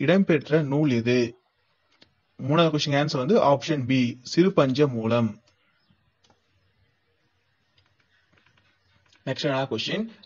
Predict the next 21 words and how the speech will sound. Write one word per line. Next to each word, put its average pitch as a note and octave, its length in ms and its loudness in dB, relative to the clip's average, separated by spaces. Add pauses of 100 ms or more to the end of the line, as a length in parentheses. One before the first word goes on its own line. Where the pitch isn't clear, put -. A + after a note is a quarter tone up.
(160)
நீரின்றி G#3 480 6 (160)
அமையாது D#3+ 460 4 (100)
யாக்கை D3 340 2 (120)
என்று A#2 220 -4 (180)
கூறியவர் C#3 540 2 (100)
யார்? B2 260 6 (1500)
நாலாவது D#3+ 260 4
கொஸ்டின் D3+ 240 -2
ஆன்சர் D#3 220 0
வந்து D#3+ 140 0 (140)
option C3+ 380 -2
C, C3+ 140 -2 (580)
ஔவையார். B2+ 580 2 (2250)
Next C3+ 280 -8
அஞ்சாவது C3 240 -2
கொஸ்டின், D#3+ 300 0 (420)
ஏறு A#3+ 260 8
தழுவுதல் D#3+ 460 6 (160)
எந்த E3+ 140 4 (120)
நிலங்களில் D#3+ 580 4
சிறந்து E3+ 300 4